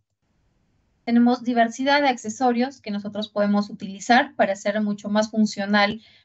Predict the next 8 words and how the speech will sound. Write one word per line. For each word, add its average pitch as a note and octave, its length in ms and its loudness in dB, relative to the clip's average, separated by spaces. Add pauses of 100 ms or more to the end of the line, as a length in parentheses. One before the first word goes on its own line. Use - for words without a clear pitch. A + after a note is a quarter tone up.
(100)
nuestras G#3+ 320 -4
cocinas. F#3 520 0
También G3+ 300 2
tenemos, G3+ 520 2 (520)
eh, A3 420 4
este A3 160 -2
tipo A3 260 0
de, F#3 340 0